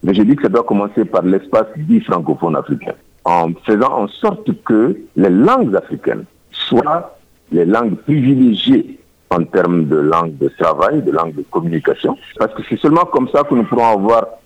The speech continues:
un vrai commerce sain et juste avec tous les États de l'espace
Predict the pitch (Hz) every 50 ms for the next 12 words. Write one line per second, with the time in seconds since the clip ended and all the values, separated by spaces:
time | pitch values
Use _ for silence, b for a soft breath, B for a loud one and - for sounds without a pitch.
0 | _ _ - - 107 107 92 98 120 143 143 - - 113 110 123 127 123 - -
1 | - - - 156 139 147 190 233 - - - _ _ - 175 175 - 131 175 175
2 | - - - - _ _ _ _ _ - - 95 101 104 - - - 202 175 147
3 | 127 104 90 101 90 - 139 113 123 127 - - - 82 90 90 87 82 - -
4 | 104 98 95